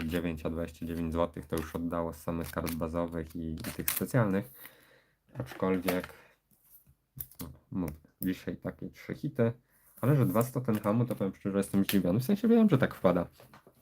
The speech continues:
I było to prawdopodobne. Natomiast, e,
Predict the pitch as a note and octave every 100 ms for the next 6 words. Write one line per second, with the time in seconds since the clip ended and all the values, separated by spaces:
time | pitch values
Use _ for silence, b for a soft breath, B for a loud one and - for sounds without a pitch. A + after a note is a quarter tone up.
0 | _ _ - - - G2 F2+ F2+ - G2
1 | F#2 G2 C3+ B2+ C3 C#3+ B B B B
2 | B _ A2 A2 - A#2 B2 A#2+ A#2+ B2+
3 | - - _ A#2+